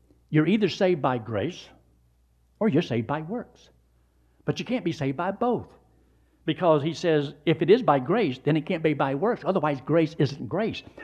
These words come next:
But if it is by your work, then it can't be by grace. Otherwise, work isn't work. It's got to be either by grace or by works. Have you ever heard of a verse that says, "For by grace are you saved"?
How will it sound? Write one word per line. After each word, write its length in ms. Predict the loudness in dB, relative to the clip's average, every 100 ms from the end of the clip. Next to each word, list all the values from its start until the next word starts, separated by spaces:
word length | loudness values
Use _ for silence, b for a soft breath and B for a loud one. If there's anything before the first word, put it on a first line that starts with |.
| B
But 180 | 4 4
if 120 | 4
it 80 | 2
is 180 | 2 2
by 160 | -2
your 160 | 0 0
work, 360 | 4 4 4 -6
then 100 | -6
it 120 | -4
can't 160 | -4
be 120 | -2 -2
by 240 | -2 -4
grace. 360 | -4 -2 -2 -2
Otherwise, 340 | -2 0 -2 2
work 280 | 2 4
isn't 240 | 2 0 2
work. 320 | 2 2 -8 B B B B
It's 140 | -2
got 140 | -2
to 80 | 0
be 80 | 0
either 180 | -2 -4
by 160 | -4
grace 380 | -2 0 0 -2
or 160 | -2 0
by 180 | 0 2
works. 320 | 0 0 -6 B B -6
Have 120 | -4
you 60 | 0
ever 160 | 0
heard 160 | 2 -2
of 60 |
a 20 | 0
verse 240 | -2 -2
that 60 | -8
says, 200 | -8 -4
"For 200 | -4 -2
by 160 | -4
grace 840 | -6 -4 0 0 0 -6 -14 -12 -6
are 100 | -6
you 160 | -6
saved"? 400 | -8 -10 -10 -10